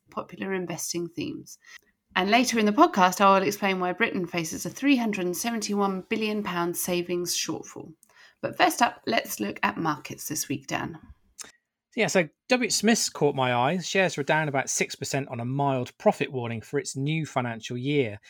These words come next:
Speaker 2: And it's blamed uncertainty on the travel outlook and accounting charges for a recent bond issue. So if you just think that, y-, you know, lots of people have been away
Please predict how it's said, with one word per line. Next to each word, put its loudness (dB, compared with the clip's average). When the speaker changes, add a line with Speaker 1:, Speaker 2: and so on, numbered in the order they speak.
Speaker 2:
And -2
it's -8
blamed 2
uncertainty 0
on -8
the -8
travel -2
outlook -4
and 4
accounting -6
charges -6
for -10
a -6
recent -6
bond 0
issue. -10
So 4
if 0
you 2
just -4
think 0
that, 0
y-, -14
you -4
know, -6
lots -2
of -10
people 0
have -12
been 0
away 4